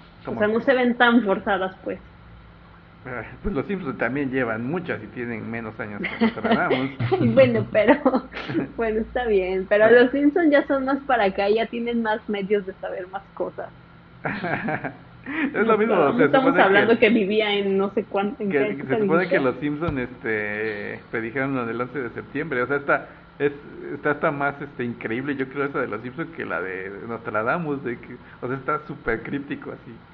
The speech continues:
Speaker 2: la gran ciudad nueva, hay fuego, ya, once de septiembre, nah, yo creo que hay mucha
Speaker 1: Mm.
Speaker 2: imaginación ahí.
Speaker 1: Bueno, pues todo puede ser,
Speaker 2: O sea,
Speaker 1: pero
Speaker 2: ¿tú sí
Speaker 1: bueno.
Speaker 2: crees en Nostradamus?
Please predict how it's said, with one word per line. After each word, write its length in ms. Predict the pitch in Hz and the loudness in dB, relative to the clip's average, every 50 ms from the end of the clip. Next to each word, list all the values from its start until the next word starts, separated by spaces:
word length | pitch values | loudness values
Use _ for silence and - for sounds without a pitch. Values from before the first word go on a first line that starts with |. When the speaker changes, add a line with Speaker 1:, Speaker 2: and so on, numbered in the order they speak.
| - - - - - - - - - | -20 -20 -20 -20 -20 -20 -20 -16 -8
Speaker 2:
la 160 | 117 110 107 | -4 -4 -2
gran 260 | 110 117 117 127 131 131 | -2 0 -2 -2 -4 -4
ciudad 300 | 135 135 120 123 120 120 | -6 -4 -2 -2 -2 -2
nueva, 600 | 127 123 120 120 123 120 117 104 104 104 104 104 - - - | -4 -6 -4 -4 -2 -2 -2 -2 -2 -4 -8 -10 -16 -16 -10
hay 140 | - 117 117 - - | -8 -8 -8 -8 -10
fuego, 280 | - 131 120 117 110 101 - - - - - - - - - - - - - - - - - 120 | -8 -4 -4 -4 -4 -8 -14 -16 -20 -20 -20 -20 -20 -20 -20 -20 -20 -20 -20 -20 -20 -20 -12 -4
ya, 280 | 131 139 120 101 - - | 0 2 2 2 0 -2
once 240 | - 123 123 120 143 | -4 -6 -4 -4 -4
de 60 | 117 104 | -6 -6
septiembre, 400 | 104 - - - 107 104 104 110 - - - - - - - - - - - - - - | -6 -10 -8 -8 -8 -8 -10 -16 -20 -20 -20 -20 -20 -20 -20 -20 -20 -20 -20 -20 -16 -12
nah, 180 | 117 104 107 107 | -8 -8 -6 -6
yo 80 | 110 113 | -6 -6
creo 100 | 120 120 | -6 -6
que 80 | - - | -6 -8
hay 40 | 123 | -6
mucha 220 | 120 120 120 117 | -6 -8 -8 -8
Speaker 1:
Mm. 20 | 113 | -8
Speaker 2:
imaginación 640 | 107 104 101 107 - 104 101 - - 110 107 110 107 | -8 -8 -10 -10 -12 -12 -12 -12 -10 -10 -10 -10 -12
ahí. 120 | 107 104 104 - - - - - - - - - - - - - - - - - - - - - | -14 -16 -18 -20 -20 -20 -20 -20 -20 -20 -20 -20 -20 -20 -20 -20 -20 -20 -20 -20 -20 -20 -14 -12
Speaker 1:
Bueno, 220 | 226 226 220 202 175 - - - - - - - - - - - - - - | -10 -10 -10 -12 -16 -20 -20 -20 -20 -20 -20 -20 -20 -20 -20 -20 -20 -14 -8
pues 140 | - 311 262 - | -8 -6 -4 -2
todo 280 | 427 440 508 523 - - | -2 2 2 2 2 2
puede 260 | 285 226 214 - 214 - - | 0 0 0 -4 -6 -8 -10
ser, 160 | - - - - - - - - | -14 -14 -14 -18 -20 -20 -16 -8
Speaker 2:
O 80 | - 120 | -6 -2
sea, 0 | |
Speaker 1:
pero 160 | - 180 180 | -2 0 0
Speaker 2:
¿tú 60 | 185 | 0
sí 160 | 180 175 175 170 | 0 0 -2 -4
Speaker 1:
bueno. 40 | |
Speaker 2:
crees 180 | - 160 160 160 | -4 -4 -2 -2
en 80 | 165 135 | -2 -4
Nostradamus? 400 | 117 107 - 110 104 110 107 101 | -4 -6 -8 -8 -8 -8 -8 -10